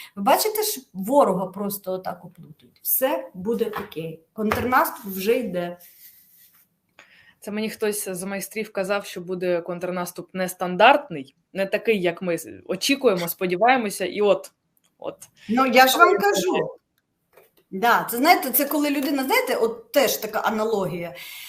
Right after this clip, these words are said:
Speaker 1: Вони так бої-, знаєте, людина так боялась, що її вб'ють, так боялась, що її б'ють, нагнітала, нагнітала, що взяла пістолет і застрелилась сама. Ну, оце щось от так.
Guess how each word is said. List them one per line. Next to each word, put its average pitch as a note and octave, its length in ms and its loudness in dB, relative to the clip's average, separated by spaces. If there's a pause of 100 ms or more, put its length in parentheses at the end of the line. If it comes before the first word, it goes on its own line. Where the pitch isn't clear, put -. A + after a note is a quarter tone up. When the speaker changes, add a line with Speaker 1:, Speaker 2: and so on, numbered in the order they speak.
(220)
Speaker 1:
Вони C4+ 200 2
так C4 320 6
бої-, A#3 300 -4
знаєте, A#3+ 440 2
людина B3+ 340 0
так B3+ 260 -2
боялась, B3 480 2
що B3+ 100 -6
її A#3 220 -4
вб'ють, A#3 380 -6
так A3 180 0
боялась, A#3+ 440 4
що B3 100 -8
її A#3 120 -6
б'ють, D4 540 -8
нагнітала, C4 600 6
нагнітала, B3 500 0
що A#3+ 140 -6
взяла A#3 540 4
пістолет A#3+ 460 -4
і G#3+ 40 -4
застрелилась E3+ 960 -8
сама. F3 380 -10 (540)
Ну, D4 180 0
оце D4+ 240 4
щось D#4+ 340 0
от C4 260 -6
так. - 300 0